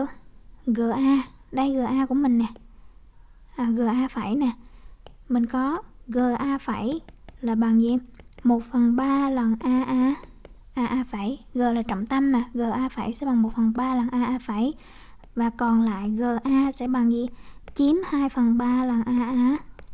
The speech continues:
A A phẩy. Các em lập tỷ số trên chia dưới cho cô nè. Như vậy ở đây cô có G A phẩy chia cho G A sẽ bằng gì? Một phần ba chia cho hai phần ba, như vậy bằng một phần, một phần hai. A với A, A phẩy với hai cái này giống nhau, mình rút gọn được nè.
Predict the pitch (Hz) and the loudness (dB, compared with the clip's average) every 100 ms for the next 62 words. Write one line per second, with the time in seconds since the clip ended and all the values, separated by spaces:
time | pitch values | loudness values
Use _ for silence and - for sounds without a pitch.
0 | - - - - - - - 240 247 247 | -16 -18 -18 -20 -20 -16 -4 -2 0 -2
1 | 220 190 285 - - 339 330 294 - 240 | -6 -6 -8 -10 -4 2 4 4 2 -2
2 | 240 285 339 339 302 277 285 277 285 349 | 0 2 2 4 2 4 4 4 4 2
3 | 320 - 269 254 233 - 277 262 214 262 | 0 0 4 4 2 0 0 2 2 0
4 | 277 269 254 262 254 277 294 233 226 247 | 2 0 0 -4 -2 0 0 0 0 0
5 | 262 - 208 247 277 262 254 247 226 240 | 0 0 -2 -2 -4 -2 -2 0 0 2
6 | 254 254 247 240 220 220 - - - - | 2 0 -2 2 2 0 -6 -18 -20 -20
7 | - - - - 254 247 269 247 254 277 | -20 -20 -20 0 4 4 4 4 6 4
8 | 285 285 277 - 269 269 254 277 277 233 | 2 2 -2 0 2 2 2 0 2 2
9 | 240 262 269 269 240 226 220 220 214 220 | 2 2 2 2 2 0 2 2 0 -4
10 | 220 233 285 - - 233 220 233 226 269 | 0 0 0 -4 -4 -2 0 0 2 2
11 | 269 269 - - - - 269 277 285 277 | 2 0 -6 -20 -20 -2 2 2 2 0
12 | 262 - 254 262 196 220 302 311 277 254 | -2 -2 -4 -2 -2 -2 0 0 2 0
13 | 269 277 285 254 226 240 320 285 247 226 | 0 0 2 2 2 2 2 4 4 2
14 | 294 254 202 220 220 233 | 0 -2 0 0 0 0